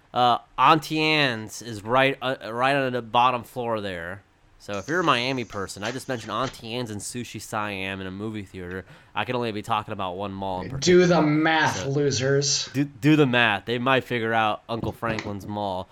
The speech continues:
Speaker 1: But I get Auntie Anne's, I get a cup of cinnamon pretzels as well.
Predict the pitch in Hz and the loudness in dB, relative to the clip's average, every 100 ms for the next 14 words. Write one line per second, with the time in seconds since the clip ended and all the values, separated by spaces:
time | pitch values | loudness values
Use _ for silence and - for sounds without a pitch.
0 | - - - 120 147 151 - 131 165 - | -18 -10 0 2 4 2 0 2 2 2
1 | 165 160 131 123 - 175 170 139 - 160 | -2 0 0 -2 -2 -2 -2 -4 -2 -2
2 | 143 123 110 135 120 - 90 92 95 98 | -2 -2 0 0 0 -6 -12 -12 -12 -8
3 | 107 98 67 | -6 -6 -8